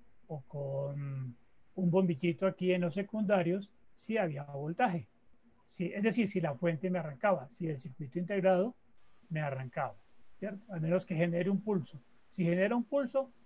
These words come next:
o dos, unos poquiticos, ya con eso sé que el integrado arrancó. Ahora, si no me arranca, entonces prestarle atención a la condición que se debe cumplir aquí en el pin tres. Dijimos que en este caso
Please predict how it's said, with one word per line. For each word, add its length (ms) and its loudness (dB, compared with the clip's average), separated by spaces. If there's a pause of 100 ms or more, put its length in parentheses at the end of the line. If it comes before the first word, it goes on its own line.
(500)
o 180 0
dos, 380 6
unos 200 0
poquiticos, 480 -2
ya 120 2
con 180 -2
eso 140 -2
sé 160 -6
que 80 -8
el 80 -2
integrado 400 -6
arrancó. 440 -8 (800)
Ahora, 320 4
si 160 -4
no 140 2
me 80 4
arranca, 380 2
entonces 340 -4
prestarle 380 0
atención 580 -2 (160)
a 320 0 (440)
la 160 -6
condición 640 -2
que 120 -8
se 140 -10
debe 300 -8
cumplir 360 -12
aquí 240 -6
en 140 0
el 100 -10
pin 300 -12
tres. 420 -2 (760)
Dijimos 600 2
que 60 -8
en 80 -2
este 260 -6
caso 420 -2